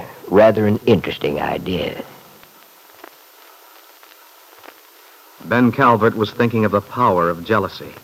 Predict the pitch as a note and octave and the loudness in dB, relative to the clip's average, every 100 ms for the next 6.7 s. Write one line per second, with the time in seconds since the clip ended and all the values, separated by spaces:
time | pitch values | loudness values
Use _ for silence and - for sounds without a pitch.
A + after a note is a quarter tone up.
0 | - - - - - - - C#3 C3+ D3 | -20 -20 -20 -20 -20 -20 0 2 2 4
1 | B2+ B2 - C3+ A2 G2+ - C3 A#2+ A2+ | 2 2 2 4 4 2 0 0 0 -4
2 | - C#3 A2 - D#2 - - - - - | -4 0 0 -2 -10 -12 -20 -20 -20 -20
3 | - - C3+ D3 C3+ B2+ B2 A#2 B2 B2 | -20 -2 4 6 8 6 4 4 2 2
4 | A#2 B2 G#2 A#2 A#2+ - - G2+ D2+ D2 | 2 2 2 0 -2 -4 -4 -2 -4 -10
5 | - - - - - - - _ _ _ | -18 -20 -20 -20 -20 -20 -20 _ _ _
6 | - - G2+ F#2+ - - | -20 -6 -2 -2 -4 -12